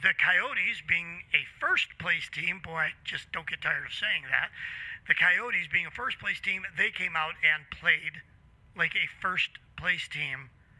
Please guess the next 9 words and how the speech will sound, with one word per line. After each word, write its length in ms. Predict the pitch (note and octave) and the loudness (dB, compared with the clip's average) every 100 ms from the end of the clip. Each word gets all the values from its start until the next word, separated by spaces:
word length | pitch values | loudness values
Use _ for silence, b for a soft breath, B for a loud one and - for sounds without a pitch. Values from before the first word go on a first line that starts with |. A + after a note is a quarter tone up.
| b b - _ - _ - - - - | b b -20 _ -20 _ -20 -20 -18 -10
playing 240 | - F3 E3+ | 2 2 4
against 340 | D3+ D3+ - | 0 0 0
a 180 | E3+ D3 | -2 0
last 280 | C#3+ C#3 E3+ | -2 -4 -6
place 200 | D3 - | -6 -4
team. 200 | C#3 B2+ - | -6 -8 -10
From 200 | E3+ D#3 | -8 -4
the 100 | D3+ C#3 | -4 2
very 440 | F#3+ A3 A3 G#3+ | 4 4 2 0